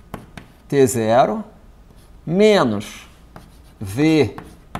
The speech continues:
T zero menos tal zero. Vocês concordam que se a gente olha para essa expressão aqui, a gente teria simplesmente lambda linha igual,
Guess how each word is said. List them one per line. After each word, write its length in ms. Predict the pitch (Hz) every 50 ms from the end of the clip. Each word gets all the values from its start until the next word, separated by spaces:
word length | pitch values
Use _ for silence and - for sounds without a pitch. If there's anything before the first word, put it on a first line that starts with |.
| - - - - - - - - - -
T 220 | - 151 156 151
zero 600 | 113 120 135 127 127 123 120 107 98 95 104 107 - - - - - _ _ - - - - - - - - - - - - - - - - - - - _ _ _ - - - - - - _ - -
menos 380 | 117 127 123 120 113 104 -
tal 220 | - 104 92 95 95
zero. 420 | 101 98 95 110 147 - 240 214 - - - - _ _ _ _ _ _ _ _ _ - - -
Vocês 160 | - - 190 180
concordam 480 | - 214 208 247 233 226 214 196 165
que 80 | 151 -
se 60 | 175
a 40 | 147
gente 220 | 160 165 - -
olha 280 | 165 156 160 156 147 135
para 160 | - 143 135
essa 240 | 143 160 - - 165
expressão 580 | - - - 143 - - - 151 147 139 127
aqui, 420 | 120 113 - - 170 175 165 - - - - - _ _ _ _ _ _ _ _ _ _ -
a 60 | 139
gente 180 | 120 147 - -
teria 240 | 165 156 147 151
simplesmente 580 | 147 - 190 190 175 160 139 151 151 151 - -
lambda 480 | 139 135 143 160 175 185 165 147 147 139
linha 500 | 135 135 151 165 170 147 120 107 107 107 - - - _ _ _ _ _ _ _ -
igual, 680 | - 131 117 143 143 143 135 123 - 110 - - -